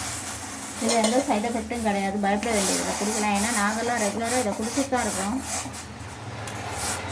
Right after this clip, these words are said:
இது வந்து நம்ம இப்போ ஃபில்டர் பண்ணிடலாம்.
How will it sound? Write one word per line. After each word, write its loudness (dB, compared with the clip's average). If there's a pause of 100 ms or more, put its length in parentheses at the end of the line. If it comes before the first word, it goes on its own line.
(2500)
இது -2
வந்து -2
நம்ம -2
இப்போ 0
ஃபில்டர் 2
பண்ணிடலாம். -4